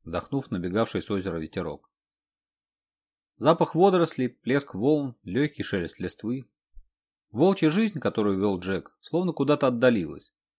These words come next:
Он снова, как в далёком детстве, был способен остро чувствовать, впитывая душой всё, что его окружало.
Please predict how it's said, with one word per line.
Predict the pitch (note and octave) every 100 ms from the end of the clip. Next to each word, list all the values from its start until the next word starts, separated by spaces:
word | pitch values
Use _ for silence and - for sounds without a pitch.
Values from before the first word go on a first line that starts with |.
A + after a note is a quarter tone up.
| _
Он | A2 B2
снова, | F#3+ A3 G3+
как | D#3+ A#2+
в | A2
далёком | A2+ B2+ G#2+ G2+
детстве, | E3+ - B2+
был | G2+ C#3
способен | C#3 G2+ - C#3+ G#2+
остро | A#2+ - F#2+
чувствовать, | - C3+ C3 A2 F#2
впитывая | - _ A#2+ A#2+ G2 E2+
душой | F2+ - F2+
всё, | - D3
что | - G2+
его | F2+ E2
окружало. | - F2 E2 D#2 -